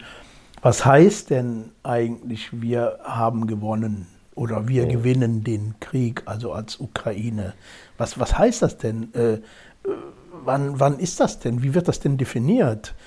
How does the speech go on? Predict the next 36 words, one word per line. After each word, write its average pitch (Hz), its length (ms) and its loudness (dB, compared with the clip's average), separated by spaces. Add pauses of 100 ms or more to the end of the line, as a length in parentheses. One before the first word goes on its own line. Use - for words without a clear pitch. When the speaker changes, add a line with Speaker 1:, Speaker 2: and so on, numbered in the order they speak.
(100)
Speaker 2:
Ja. 87 140 0
Speaker 1:
Wenn, 135 260 6
wenn 127 260 4
alle 147 260 6
besetzten 135 640 2
Gebiete 151 680 0
wieder 139 160 2
befreit 135 560 -2
sind, 233 440 0 (960)
wenn, 131 480 6
wenn, 127 520 2
ich, - 160 -8
ich - 140 -10
weiß 269 280 4
nicht, - 200 0
wo 123 140 2
da 117 200 -2
die 117 140 -4
Definition 117 800 -4
Speaker 2:
Ja. 104 60 -6
Speaker 1:
tatsächlich 98 540 -4
ist 127 140 -6
und 117 140 -4
was 117 180 -2
das 113 200 -4
dann 110 340 0 (480)
für, 117 640 0 (240)
wie 123 140 -4
es 117 120 -6
dann 127 220 0
weitergeht, 110 640 -4
aber 98 300 -6 (800)
ich - 80 -12
finde 131 260 2
das - 120 0
so, 123 300 0